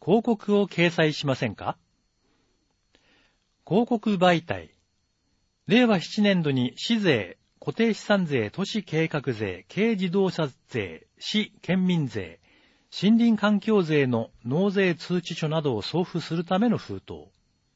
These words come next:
印刷枚数、六万四千五百枚。掲載規格、縦三十七ミリ×横百十ミリ、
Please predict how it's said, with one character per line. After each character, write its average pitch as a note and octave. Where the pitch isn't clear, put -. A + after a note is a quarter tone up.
印 E3
刷 F3+
枚 E3+
数、 F#2
六 C#3+
万 A#3
四 E3
千 C#3
五 G2+
百 D3
枚。 G2
掲 G#3+
載 G3
規 -
格、 -
縦 C#3+
三 A3
十 B2+
七 D3
ミ E3
リ× G#2+
横 D#3+
百 F#3+
十 F3+
ミ A#2
リ、 -